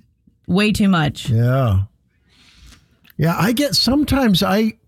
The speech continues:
Speaker 2: I struggle sometimes on the, on the birthday wishes things. Like if I, if I'm saying happy birthday, I, I will always put an exclamation point. But sometimes if it's a closer friend or if it's something cute I wanna say or whatever, I don't, you know, maybe their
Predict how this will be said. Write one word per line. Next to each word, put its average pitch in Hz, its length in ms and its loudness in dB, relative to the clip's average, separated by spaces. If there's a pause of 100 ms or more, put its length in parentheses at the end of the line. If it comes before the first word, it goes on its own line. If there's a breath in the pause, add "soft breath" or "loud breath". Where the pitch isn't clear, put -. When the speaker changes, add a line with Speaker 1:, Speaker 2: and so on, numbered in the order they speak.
(420 loud breath)
Speaker 2:
I 254 140 2
struggle 269 500 0
sometimes 196 600 2
on 170 180 2
the, 147 220 0
on 165 160 0
the 147 80 2
birthday 175 460 0
wishes 202 480 0
things. 190 300 0
Like 165 180 0
if 170 120 -2
I, 175 140 0 (100)
if 180 140 -2
I'm 175 120 2
saying 233 260 2
happy 190 360 0
birthday, 175 580 0
I, 156 240 0
I 160 140 0
will 156 180 0
always 156 200 0
put 151 160 -2
an 139 60 2
exclamation 139 540 0
point. 113 260 -2 (540 loud breath)
But 277 100 -2
sometimes 262 600 0
if 196 120 -2
it's 202 140 -2
a 180 80 -2
closer 208 440 0
friend 185 440 0
or 175 80 2
if 143 100 2
it's 170 140 -2
something 170 600 0 (300)
cute 190 380 0
I 160 100 0
wanna 165 200 0
say 160 400 2
or 156 80 0
whatever, 143 360 -2
I 151 140 -2
don't, 143 160 0
you 160 60 2
know, 139 120 2
maybe 147 300 2
their 139 200 0